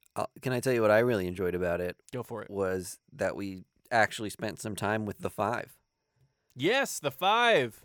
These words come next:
Speaker 1: If, if you're not keeping up with X-Men, these are the mutants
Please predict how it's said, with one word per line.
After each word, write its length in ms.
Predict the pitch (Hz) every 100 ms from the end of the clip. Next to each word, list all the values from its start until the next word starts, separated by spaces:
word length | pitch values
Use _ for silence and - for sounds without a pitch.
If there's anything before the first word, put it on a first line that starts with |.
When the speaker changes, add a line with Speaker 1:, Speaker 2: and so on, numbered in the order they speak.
| -
Speaker 1:
If, 180 | 117 139
if 180 | 135
you're 360 | 131 123 117 101
not 440 | - 120 123 123 -
keeping 320 | 127 120 117
up 120 | 110
with 140 | 113 113
X-Men, 640 | 107 - 110 101 98 92
these 240 | 113 104
are 60 | 110
the 100 | 101
mutants 560 | 101 101 - 95 -